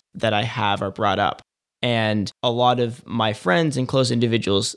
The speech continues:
see that as a type of hindrance to my happiness or to me as a person, whereas I completely disagree. And as I said earlier,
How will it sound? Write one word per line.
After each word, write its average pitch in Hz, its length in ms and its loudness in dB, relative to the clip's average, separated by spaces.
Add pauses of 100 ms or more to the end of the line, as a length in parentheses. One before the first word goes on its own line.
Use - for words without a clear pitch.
see - 360 0
that 123 180 2
as 110 360 -2 (180)
a - 100 2
type - 340 -2
of 127 80 -10
hindrance 110 760 0
to 107 600 2 (200)
my 113 280 0
happiness 120 580 -4
or - 80 -8
to - 120 -6
me 131 120 2
as 117 140 0
a - 40 -6
person, 120 460 -2
whereas 113 260 0
I 113 120 -2
completely 156 580 -2
disagree. 117 560 -2 (300)
And 139 140 0
as 135 180 2
I 147 80 -2
said 139 200 -2
earlier, 117 520 2